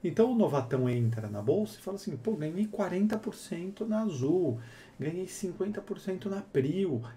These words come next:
eu tô voando, sou um monstro." Nem sabe por que ele tá fazendo isso. Até na Eucatex ele ganha dinheiro, que é uma merda de papel. Até na Oi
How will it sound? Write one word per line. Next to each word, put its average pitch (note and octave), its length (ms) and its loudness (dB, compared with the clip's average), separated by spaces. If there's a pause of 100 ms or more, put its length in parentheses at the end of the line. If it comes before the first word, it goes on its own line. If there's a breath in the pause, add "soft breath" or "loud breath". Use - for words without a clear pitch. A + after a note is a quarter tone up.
eu A#2+ 140 2
tô G#3 280 6
voando, E3 520 -2
sou F#3+ 240 -2
um F#3+ 80 -2
monstro." F3 500 0 (1120)
Nem F#3+ 240 -2
sabe D3+ 540 -6
por - 140 -10
que - 80 -4
ele A#2+ 160 -2 (180)
tá A#2+ 100 -8
fazendo A#2 400 -2
isso. - 300 -14 (640)
Até - 220 -4
na G3+ 100 4
Eucatex F3+ 800 0
ele G2 140 0
ganha F#2+ 180 -8
dinheiro, G2+ 400 -8
que - 60 -6
é - 20 -2
uma D3 100 -4
merda A2+ 480 2
de A2+ 120 -4
papel. - 280 -8
Até D#3 160 -2
na A3 160 6
Oi G3 400 12